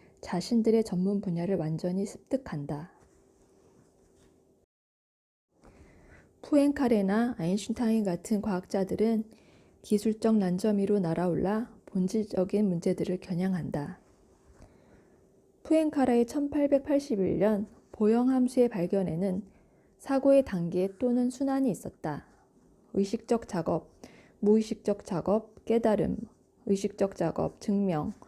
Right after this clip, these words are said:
의식적 작업 다음에 휴식 기간이 따르는데 휴식 기간이 실제로는 무의식적 작업이 일어나는 기간이다. 우리를 깜짝 놀라게 하는 것은 갑작스러운 깨달음,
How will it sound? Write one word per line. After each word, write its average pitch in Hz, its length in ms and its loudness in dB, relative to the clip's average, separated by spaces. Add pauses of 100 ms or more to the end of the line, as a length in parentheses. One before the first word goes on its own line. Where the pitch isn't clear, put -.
(480)
의식적 - 760 -2
작업 - 360 -6
다음에 185 560 0 (440)
휴식 277 340 -4
기간이 202 380 2
따르는데 214 800 0 (560)
휴식 302 340 -4
기간이 240 380 2
실제로는 247 880 2 (140)
무의식적 226 600 -2
작업이 202 400 -2
일어나는 190 520 -2
기간이다. 175 720 -4 (800)
우리를 220 320 4
깜짝 277 400 2
놀라게 220 320 4
하는 226 200 2
것은 247 400 -2 (760)
갑작스러운 247 760 0
깨달음, 262 520 2